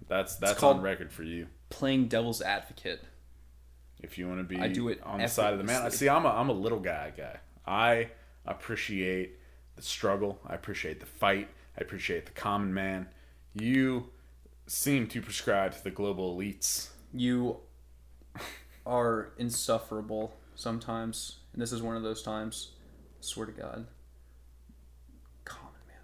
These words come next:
Speaker 2: my ass. Common man, my ass. Can we talk about Liverpool for a second? Speaking of common man.
Speaker 1: Yeah, anytime you want.
Speaker 2: How was that L taste?
Speaker 1: So, Liverpool played in the round of sixteen Champions League,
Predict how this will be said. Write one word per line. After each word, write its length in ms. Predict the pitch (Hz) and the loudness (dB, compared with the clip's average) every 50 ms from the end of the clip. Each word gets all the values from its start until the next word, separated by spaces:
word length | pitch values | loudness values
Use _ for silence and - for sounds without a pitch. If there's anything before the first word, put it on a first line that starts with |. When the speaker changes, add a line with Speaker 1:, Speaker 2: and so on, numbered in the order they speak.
| - | -20
Speaker 2:
my 80 | - - - - - - - | -20 -20 -20 -20 -20 -20 -20
ass. 180 | - - - - - | -20 -20 -20 -18 -18
Common 400 | - - 131 131 131 127 123 117 | -12 -8 -6 -4 -4 -2 -2 -2
man, 200 | 117 113 113 113 113 | -4 -4 -4 -4 -4
my 120 | 110 107 | -2 -2
ass. 120 | 104 107 - | -2 -4 -4
Can 160 | - - - | -4 -2 0
we 40 | 139 135 | 0 2
talk 160 | 151 165 170 | 2 2 4
about 200 | - 185 117 104 | 4 4 4 4
Liverpool 420 | 110 110 117 143 - - 233 233 | 0 -4 -4 -6 -6 -4 -6 -6
for 180 | 233 - 277 277 | -4 -4 -4 -4
a 40 | 269 | -4
second? 340 | - 311 294 302 330 330 320 - - | -4 -6 -4 -4 -4 -4 -4 -6 -12
Speaking 280 | - - - 139 147 143 | -12 -6 -2 0 0 0
of 80 | - | 0
common 340 | - - 143 143 156 170 175 | 0 0 0 2 2 0 -2
man. 220 | 185 196 208 220 220 - - - - - - - | -2 -2 -2 -4 -4 -6 -12 -18 -20 -20 -16 -10
Speaker 1:
Yeah, 180 | 76 85 - 113 | -8 -8 -6 -6
anytime 460 | 85 82 90 92 - - 98 98 98 | -6 -6 -6 -6 -6 -6 -6 -6 -4
you 80 | 90 92 | -6 -6
want. 180 | 107 - - - - | -6 -8 -10 -10 -2
Speaker 2:
How 120 | - 123 | 0 0
was 100 | 127 123 | 2 2
that 120 | 127 113 - | 0 -2 0
L 140 | - 110 | -2 -4
taste? 440 | 110 - 110 101 113 - - - - - - - - | -4 -4 -6 -6 -6 -8 -10 -10 -12 -16 -20 -20 -18
Speaker 1:
So, 480 | - - - 110 107 107 104 101 92 - - - - 80 90 | -6 -2 2 2 4 4 2 2 0 -2 -6 -14 -18 -10 -4
Liverpool 540 | 104 120 143 143 143 - 127 120 113 110 | 0 0 0 0 0 0 2 2 2 2
played 480 | 101 - - 104 98 95 92 90 90 87 | 0 0 0 2 2 2 2 0 -2 -4
in 220 | - - 87 85 82 | -6 -10 -10 -10 -10
the 160 | 85 85 82 | -10 -10 -8
round 260 | 82 92 92 92 92 90 | -6 -6 -4 -4 -4 -6
of 60 | - | -6
sixteen 520 | - - 90 - - - 98 90 87 85 | -6 -8 -8 -8 -8 -8 -6 -6 -6 -6
Champions 360 | 80 92 90 90 85 80 82 | -8 -8 -8 -8 -8 -10 -10
League, 260 | 82 78 78 78 78 | -10 -10 -10 -12 -12